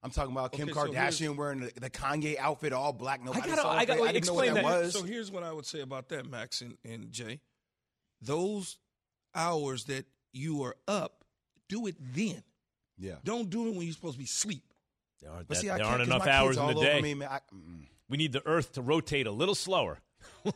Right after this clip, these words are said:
Speaker 3: little slow, just slow down the rotation. Give us about six extra hours in there. Thirty-hour days. All right. Keyshawn, J Will, and Max, presented by Progressive Insurance. All guests join us on the Goodyear Hotline.
Speaker 1: What was she wearing?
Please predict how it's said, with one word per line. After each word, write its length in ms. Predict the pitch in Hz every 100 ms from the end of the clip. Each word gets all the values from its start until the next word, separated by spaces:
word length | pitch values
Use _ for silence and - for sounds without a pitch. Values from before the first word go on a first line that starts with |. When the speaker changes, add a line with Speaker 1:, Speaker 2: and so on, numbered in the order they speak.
| 214 -
Speaker 3:
little 200 | 254 254
slow, 200 | - 202
just 260 | 175 170
slow 260 | - 202 240
down 220 | 226 226
the 80 | 220
rotation. 520 | 214 196 208 202 160
Give 120 | 151
us 120 | 202 175
about 280 | 175 170
six 360 | 131 - 233 -
extra 320 | 254 - -
hours 420 | - 294 277 196 160
in 120 | 156
there. 220 | 143 104 - _
Thirty-hour 640 | - 254 277 277 254 254 247
days. 500 | 233 220 170 131 - - - - - - - - _ -
All 60 | 120
right. 180 | 98 85 -
Keyshawn, 440 | 190 - 175 156
J 200 | 120 156
Will, 180 | 147 143
and 100 | 131
Max, 280 | 131 131 -
presented 280 | - 131 135
by 100 | 123
Progressive 380 | 110 139 120 110
Insurance. 360 | 113 131 117 123
All 140 | 123
guests 240 | 113 123 -
join 280 | 139 135
us 160 | 113 110
on 80 | 107
the 60 |
Goodyear 360 | 95 117 104 113
Hotline. 560 | 104 131 - 87 78 82 _
Speaker 1:
What 140 | 277
was 120 | 277 359
she 120 | 311
wearing? 200 | 285 311